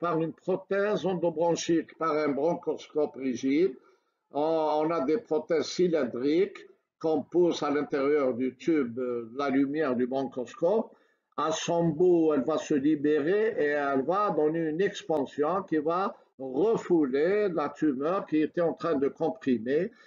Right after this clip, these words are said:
C'est bien sûr un traitement, là aussi, palliatif pour éviter l'asphyxie du malade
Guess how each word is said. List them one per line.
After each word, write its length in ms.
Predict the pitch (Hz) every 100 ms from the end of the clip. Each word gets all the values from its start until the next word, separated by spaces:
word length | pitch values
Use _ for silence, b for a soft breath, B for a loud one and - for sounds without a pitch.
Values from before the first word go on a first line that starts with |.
| B -
C'est 280 | - 175
bien 260 | 151 156 131
sûr 440 | - 127 151 175
un 120 | 151 123
traitement, 640 | - 147 - 127 147 165
là 160 | 143 131
aussi, 320 | 120 - 131
palliatif 920 | 147 143 127 113 - 135 156 175 131
pour 260 | 131 120
éviter 400 | 131 120 123 170
l'asphyxie 560 | 139 131 - 131 - 147
du 140 | 120
malade 440 | 113 110 135 175